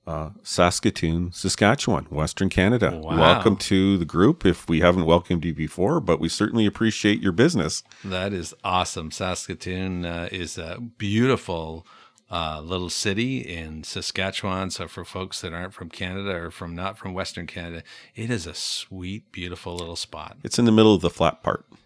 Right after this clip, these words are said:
Speaker 2: It is, it is, but it's also got some, some uniqueness. It's not, Regina is really flat.
Speaker 1: Yeah.
Speaker 2: Saskatoon is a little less flat,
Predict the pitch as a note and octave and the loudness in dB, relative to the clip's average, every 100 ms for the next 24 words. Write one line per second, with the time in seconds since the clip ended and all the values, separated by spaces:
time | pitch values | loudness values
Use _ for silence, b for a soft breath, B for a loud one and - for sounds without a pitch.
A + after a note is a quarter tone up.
0 | _ A#2+ A#2+ B2+ A2 A2+ A2 A2 - G#2 | _ -2 2 2 2 0 -2 -2 -2 -4
1 | G#2 C#3+ F#3 E3+ - E3+ - C3+ C3+ B2+ | -2 -4 -4 -6 -6 -6 -6 -4 -2 -2
2 | A#2+ G#2 F2+ - - A#2+ A2+ G2 F#2+ F2 | -2 -4 -8 -10 -8 -4 -2 -4 -4 -4
3 | G2 G#2 A2+ - - - F#2 A#2+ C#3 C#3+ | -2 0 -2 -6 -14 -10 -2 2 2 0
4 | B2 G#2+ G2+ B2 D3 G2+ E2+ G2+ A2 F2 | -4 -2 2 4 4 2 -2 0 0 -2
5 | - - - D#2 D2 D2 C#2+ - - G#2+ | -8 -16 -6 -2 0 0 -4 -6 0 0
6 | - G#2 - G#2 G2 E2 G#2+ G#2 G2+ F#2 | 0 -6 -4 -2 -2 -4 -4 -2 -2 -4
7 | F#2+ G#2 - E2 D#2+ | -4 -4 -8 -10 -10